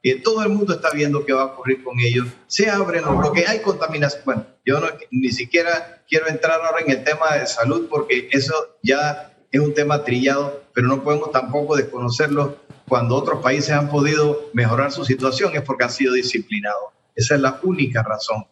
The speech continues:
En los lugares donde no ha habido disciplina, no, no, no,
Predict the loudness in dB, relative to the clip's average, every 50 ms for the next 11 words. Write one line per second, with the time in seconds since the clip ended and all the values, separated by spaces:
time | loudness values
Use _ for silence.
0 | _ _ _ _ _ _ 0 0 2 0 0 2 2 2 2 2 2 2 0 2
1 | 2 2 2 2 2 2 2 2 2 2 2 4 2 2 2 0 -2 -4 -2 0
2 | 2 2 2 2 0 -4 -6 -12 -16 _ _ _ 0 2 2 4 2 2 2 0
3 | 0 0 0 -2 0 0 0 0 0 -2 -6